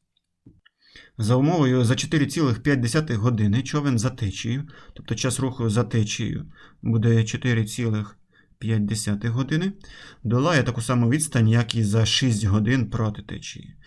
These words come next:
Отже, шість годин проти течії. Які ж тоді відстані будуть? Ну, а якщо відстань — це швидкість, що множиться на час, або час на швидкість, то нам потрібно чотири цілих п'ять десятих, тоді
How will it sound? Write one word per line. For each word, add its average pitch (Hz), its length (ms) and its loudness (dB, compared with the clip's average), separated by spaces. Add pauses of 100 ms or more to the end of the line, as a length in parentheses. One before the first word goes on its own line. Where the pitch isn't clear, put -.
(220)
Отже, 101 420 -2
шість 117 320 -2
годин 104 320 2
проти 110 240 -6
течії. - 520 -8 (520)
Які 117 200 -6
ж 156 100 -6
тоді 120 200 0
відстані 117 420 0
будуть? 113 420 -4 (300)
Ну, 135 240 -2
а 117 520 0 (100)
якщо 127 640 -2
відстань — 117 560 -2
це 113 300 -2
швидкість, 151 360 -4
що 107 100 -4
множиться 107 340 -2
на 131 100 0
час, 107 300 -2 (260)
або 131 240 0
час 107 280 -2
на 107 60 -2
швидкість, - 480 -10 (260)
то 117 220 0
нам 120 220 0
потрібно 113 420 -2
чотири 113 340 -2
цілих 107 420 -4
п'ять 107 200 -2
десятих, 156 540 -8 (1000)
тоді 139 420 -6